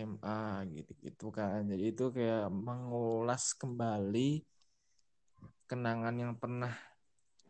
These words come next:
dibuat, terus dari efek tersebut iman pun nambah gitu.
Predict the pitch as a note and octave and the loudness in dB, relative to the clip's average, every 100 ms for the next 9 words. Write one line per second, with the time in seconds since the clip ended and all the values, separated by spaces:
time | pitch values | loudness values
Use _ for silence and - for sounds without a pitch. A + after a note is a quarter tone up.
0 | - _ B2 B2+ B2+ A2 A2+ C3 - - | -20 _ -2 0 2 6 8 8 4 -12
1 | _ _ _ _ _ _ _ A#2+ D3 E3 | _ _ _ _ _ _ _ 0 0 0
2 | - - _ _ _ _ _ - B2 B2 | -6 -16 _ _ _ _ _ 0 4 6
3 | B2 B2 B2 - - B2+ - A2 D#3+ E3 | 6 4 2 -6 -4 -4 -2 2 2 0
4 | _ _ _ _ B2+ A#2+ D3 D#3 F3 C3 | _ _ _ _ -4 0 2 2 0 2
5 | D#3 D3+ C#3+ C#3+ G#2 - - | 6 8 8 6 0 -8 -12